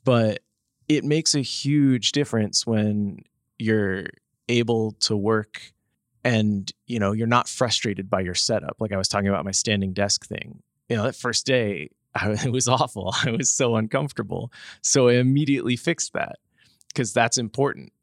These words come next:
And I, I think sometimes it's hard to recognize that. I mean, these are, like, workflow things, but that's kind of, uh,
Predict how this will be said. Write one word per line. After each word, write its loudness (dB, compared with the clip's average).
And -2
I, -2
I -4
think -4
sometimes 0
it's -4
hard -2
to -6
recognize -8
that. -6
I 2
mean, 0
these -2
are, 0
like, 0
workflow -4
things, -10
but -2
that's 0
kind 0
of, -8
uh, -4